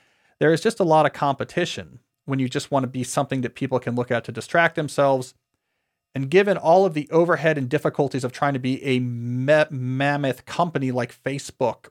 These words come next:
right, in this space, and trying to hold it all together and keep all these different constituencies happy and all the different pressures that are coming at you from all different angles,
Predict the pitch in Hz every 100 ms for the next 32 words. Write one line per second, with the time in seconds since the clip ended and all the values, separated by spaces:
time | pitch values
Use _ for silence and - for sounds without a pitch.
0 | 123 120 135 - 147 131 123 - - -
1 | 147 107 - - _ _ _ _ _ -
2 | 147 135 - 160 156 151 139 131 175 165
3 | 147 147 - 147 151 139 143 143 - -
4 | 156 - 135 123 120 - 180 180 151 143
5 | 127 139 147 131 135 - - 160 - 143
6 | 127 - 147 139 - 131 127 127 127 123
7 | 120 - 180 175 147 135